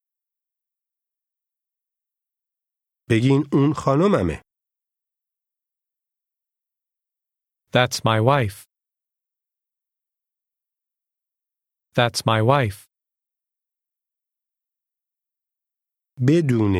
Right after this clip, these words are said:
Speaker 1: استفاده از مخفف، یادتون میاد چطوری بگین، «میل دارم یه چیزی بنوشم»؟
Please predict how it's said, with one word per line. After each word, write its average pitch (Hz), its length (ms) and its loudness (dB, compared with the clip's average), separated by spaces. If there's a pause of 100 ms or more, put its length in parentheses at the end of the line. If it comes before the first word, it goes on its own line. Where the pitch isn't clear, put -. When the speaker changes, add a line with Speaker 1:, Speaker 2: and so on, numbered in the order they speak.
(240)
Speaker 1:
استفاده 90 500 -2
از 85 160 -6
مخفف، 90 680 -4 (320)
یادتون 123 400 0
میاد 165 260 0
چطوری 113 340 -2
بگین، 110 440 -2 (400)
«میل 131 420 2
دارم 120 400 0
یه 104 200 0
چیزی 104 440 -2 (140)
بنوشم»؟ - 580 -2